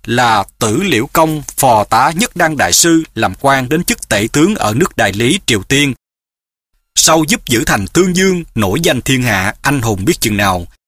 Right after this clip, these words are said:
Ngờ đâu con cháu kém cỏi, đến đời Chu Trường Linh ta lại sinh ra một đứa con gái như ngươi. Ba người lớn phải đánh một đứa bé, lại còn định giết nó nữa.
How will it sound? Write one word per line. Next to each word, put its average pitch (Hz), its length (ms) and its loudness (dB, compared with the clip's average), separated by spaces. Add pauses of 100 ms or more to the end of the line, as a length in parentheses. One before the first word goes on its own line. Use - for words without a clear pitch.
Ngờ 135 200 2
đâu 151 220 2
con 131 220 -4
cháu 131 180 -2
kém 170 240 -4
cỏi, 120 360 0 (300)
đến 139 240 0
đời 107 300 2
Chu 185 140 4
Trường 151 220 0
Linh 160 160 0
ta 151 320 2 (180)
lại 107 200 0
sinh 185 160 0
ra 180 140 4
một 117 200 -4
đứa 170 100 2
con 113 220 -2
gái 107 220 -2
như 127 200 0
ngươi. 117 320 2 (300)
Ba 180 200 2
người 127 220 0
lớn 123 320 0
phải - 120 0
đánh 139 140 0
một 165 220 -2
đứa 151 120 4
bé, 151 300 2 (240)
lại 113 160 2
còn 104 360 0
định 98 220 -4
giết 180 200 -2
nó 156 180 4
nữa. 143 260 2